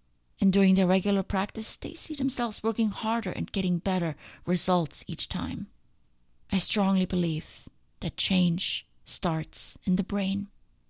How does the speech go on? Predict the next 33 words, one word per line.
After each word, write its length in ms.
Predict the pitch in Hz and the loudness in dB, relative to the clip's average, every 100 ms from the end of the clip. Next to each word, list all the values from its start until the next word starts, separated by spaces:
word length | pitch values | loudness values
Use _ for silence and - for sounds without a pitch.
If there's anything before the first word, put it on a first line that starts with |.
| _ _ _ - | _ _ _ -4
Back 200 | 190 - | -4 -2
to 80 | 190 | 0
my 120 | 185 | 0
climbing 380 | 208 208 208 165 | 2 2 2 0
example. 560 | - 175 160 - 175 - - _ _ _ _ _ _ _ _ _ - | 0 0 -2 -4 -8 -12 -20 _ _ _ _ _ _ _ _ _ -6
Last 360 | 196 240 - 175 | -2 0 0 -2
year, 100 | 156 | -4
I 60 | |
began 400 | - - 175 170 - - - | -8 -6 -4 -4 -6 -20 -16
following 560 | - 202 202 196 185 185 | 0 4 6 6 2 0
climbers 440 | 185 190 190 180 | 0 2 4 2
on 80 | 175 | 2
Instagram. 640 | 196 190 180 - 160 185 185 - _ - - - - 220 | 2 2 -2 -4 -4 -6 -10 -18 _ -20 -20 -20 -6 -2
I 40 | |
was 160 | 233 - | 2 2
specifically 720 | - 208 - 262 254 247 240 | 2 0 2 4 2 0 -4
fascinated 760 | - 214 196 185 - 180 160 156 | -4 -2 0 0 2 0 0 -4
with 240 | 151 - | -6 -4
people 320 | 208 208 196 | -4 -2 -6
climbing 540 | - 175 175 165 165 165 | -6 -6 -4 -4 -4 -2
wide 440 | 185 196 190 - | 0 0 -2 -4
or 140 | - | -4
narrow 380 | 156 190 185 180 | 0 2 2 0
cracks 680 | - - 165 151 - - - _ - | -4 -6 -6 -2 0 0 -2 _ -4
in 100 | 170 | -4
the 80 | |
rock, 360 | 190 - - - - - - - - - | -2 -6 -8 -18 -20 -20 -20 -20 -16 -2
as 140 | 214 214 | 2 2
it 80 | |
requires 560 | 214 - 240 247 269 240 | 0 -2 -4 0 0 0
a 60 | 202 | 0
special 360 | - 190 190 | 0 -4 -4
technique. 560 | 185 - 185 180 - | -8 -8 -8 -8 -14